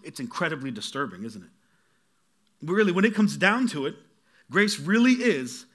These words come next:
the unsettling solution for just about everything. It, it, it's, it's the, the thing that, that we can experience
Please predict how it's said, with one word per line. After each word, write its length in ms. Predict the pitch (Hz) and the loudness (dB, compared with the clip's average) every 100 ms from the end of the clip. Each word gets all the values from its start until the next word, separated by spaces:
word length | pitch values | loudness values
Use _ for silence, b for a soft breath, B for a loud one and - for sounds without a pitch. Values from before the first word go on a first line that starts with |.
| b b b | b b b
the 140 | 139 | -8
unsettling 540 | 143 160 165 175 185 202 | -4 -6 -4 -4 -2 -4
solution 420 | 202 156 120 156 | -4 -6 -6 -8
for 120 | 139 | -10
just 260 | 117 104 - | -12 -12 -12
about 180 | 117 139 | -10 -10
everything. 400 | 170 113 - - _ _ _ _ _ _ _ _ _ _ | -12 -16 -18 -20 _ _ _ _ _ _ _ _ _ _
It, 120 | 185 202 | -10 -2
it, 140 | 202 | 0
it's, 180 | 190 - | -2 -6
it's 240 | - 202 - | -2 -2 0
the, 140 | 175 | -6
the 160 | 170 160 | -4 -8
thing 240 | - 208 | -2 0
that, 120 | 196 | 0
that 140 | 170 156 | -4 -6
we 100 | 190 | -6
can 160 | - | -2
experience 480 | 196 - - 160 160 | -4 -4 -8 -10 -10